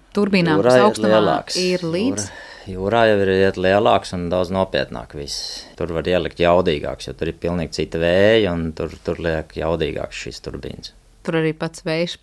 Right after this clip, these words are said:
Speaker 1: pieprasa to, lai tā turbīna būtu
Speaker 2: O, tur
Speaker 1: izturīgāka.
Speaker 2: ir, ā, tur viņas ir izturīgākas, viņas ir jaudīgākas, viņas ir produktīvākas.
Speaker 1: Tas, ko parasti cilvēks saka, "Nu, no krasta cik tālu mēs redzēsim, un cik tad lielas turbīnas var redzēt no krasta?" Es tagad nezinu, stāvot tagad kādā, nu, pēc, par Pāvilostu skaļi bija sk-,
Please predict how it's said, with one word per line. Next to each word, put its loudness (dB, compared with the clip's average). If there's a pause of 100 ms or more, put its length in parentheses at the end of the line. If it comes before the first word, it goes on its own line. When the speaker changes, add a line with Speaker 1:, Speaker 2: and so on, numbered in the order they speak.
Speaker 1:
pieprasa 2
to, 0
lai 2
tā 0
turbīna 0
būtu -4
Speaker 2:
O, -
tur 0
Speaker 1:
izturīgāka. 0
Speaker 2:
ir, -2
ā, 2
tur -6
viņas -2
ir 0
izturīgākas, 4
viņas -8
ir -2
jaudīgākas, 2
viņas -4
ir -4
produktīvākas. -2 (840)
Speaker 1:
Tas, 4
ko 6
parasti 4
cilvēks 0
saka, 0
"Nu, 4
no 2
krasta 2
cik -4
tālu 4
mēs -2
redzēsim, 2
un -2
cik 0
tad 2
lielas 6
turbīnas 4
var 6
redzēt -4
no -8
krasta?" -8
Es -14
tagad -8
nezinu, -6
stāvot -4
tagad -4
kādā, -2
nu, 2
pēc, 2
par 0
Pāvilostu 4
skaļi 4
bija 2
sk-, -2